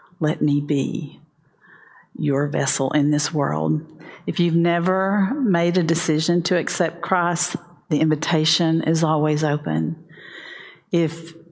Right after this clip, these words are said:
you are looking for a church home, the invitation is always open. Please contact us. Share your information on our website so we can contact you,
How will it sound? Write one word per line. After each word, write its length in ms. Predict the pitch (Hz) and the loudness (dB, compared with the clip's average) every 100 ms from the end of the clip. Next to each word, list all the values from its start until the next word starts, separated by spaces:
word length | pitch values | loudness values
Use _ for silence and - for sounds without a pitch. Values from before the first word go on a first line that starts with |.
| - | -6
you 260 | 165 165 165 | 0 2 2
are 80 | 156 | 2
looking 380 | 170 196 214 | 2 2 2
for 180 | 202 180 | 4 2
a 60 | 151 | 2
church 380 | - 165 160 - | 2 0 0 0
home, 600 | 202 196 196 196 196 214 | 2 2 4 4 2 2
the 140 | 165 | 2
invitation 800 | 170 170 165 - 180 180 - 185 | 4 2 2 2 2 2 2 2
is 220 | 180 175 | 2 2
always 500 | 175 175 175 165 165 - - - | 2 2 2 2 0 -4 -14 -6
open. 440 | 160 160 156 135 151 | -2 0 0 0 0
Please 360 | - 185 180 | 0 0 2
contact 680 | - - 170 170 160 131 - | 2 2 2 2 0 -2 -2
us. 240 | 131 135 - | -2 0 0
Share 320 | - 175 175 | 2 2 2
your 140 | 175 | 2
information 880 | 165 160 165 160 143 156 - 170 - - - - - | 2 0 2 2 2 0 0 0 0 -2 -8 -10 -4
on 180 | 160 156 | 0 2
our 180 | 147 147 | 2 2
website 480 | 147 156 - 139 - | 0 0 -2 -2 -2
so 180 | - | -2
we 160 | 151 151 | 0 0
can 220 | 156 160 | 0 -2
contact 560 | 156 147 151 147 143 147 | 0 0 0 0 -2 -2
you, 420 | 139 131 - 170 | -2 0 -4 -8